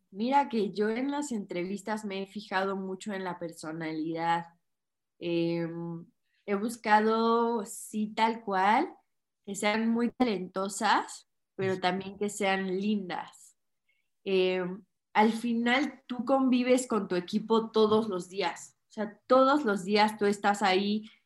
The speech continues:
Speaker 1: en comunicación. Y la verdad es que cuando una persona tiene malos modos, jala al equipo, o sea, como a una, como a un estado no tan sano.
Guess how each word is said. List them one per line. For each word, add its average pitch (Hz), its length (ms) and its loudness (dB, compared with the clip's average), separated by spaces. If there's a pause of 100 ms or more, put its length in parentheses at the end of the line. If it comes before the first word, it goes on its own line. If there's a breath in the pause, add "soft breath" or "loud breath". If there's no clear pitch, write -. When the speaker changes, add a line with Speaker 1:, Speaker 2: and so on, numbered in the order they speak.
Speaker 1:
en 190 180 -6
comunicación. 185 1040 -2 (580 soft breath)
Y 233 160 6
la 214 140 8
verdad 220 280 6
es 294 160 4
que - 160 -2
cuando 214 320 4
una 277 300 4
persona 214 640 0
tiene 214 260 0
malos 202 440 2
modos, 196 720 0 (300)
jala 220 500 6
al 196 120 6
equipo, 156 720 -2
o 165 60 -16
sea, 180 380 4
como 180 200 0
a 180 120 4
una, 208 580 0 (180 loud breath)
como 185 200 -6
a 185 60 0
un 202 140 0
estado 208 540 4
no 190 300 -4
tan 185 480 0
sano. 214 540 -4